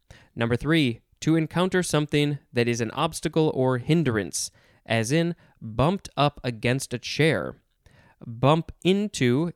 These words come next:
is a phrase that we have here, and that means to encounter, especially by chance.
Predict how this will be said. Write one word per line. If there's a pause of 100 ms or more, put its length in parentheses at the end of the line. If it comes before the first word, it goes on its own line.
is
a
phrase
that
we
have
here, (540)
and
that
means
to
encounter,
especially
by
chance.